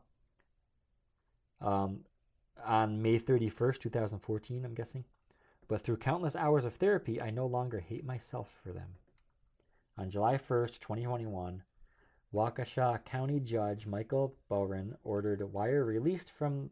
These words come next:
the Winnebago Mental Health Institute, where she was also the youngest person there.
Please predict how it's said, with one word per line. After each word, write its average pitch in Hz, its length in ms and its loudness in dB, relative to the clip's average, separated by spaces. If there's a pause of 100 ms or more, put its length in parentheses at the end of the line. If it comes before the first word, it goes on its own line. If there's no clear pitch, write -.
(120)
the 110 80 -6
Winnebago 131 500 0
Mental 113 320 -4
Health 113 280 -6
Institute, 98 440 -8
where 98 120 -6
she - 120 -6
was 127 120 -2
also 147 400 0
the 110 120 -8
youngest 104 580 -6
person 101 380 -12
there. 95 220 -12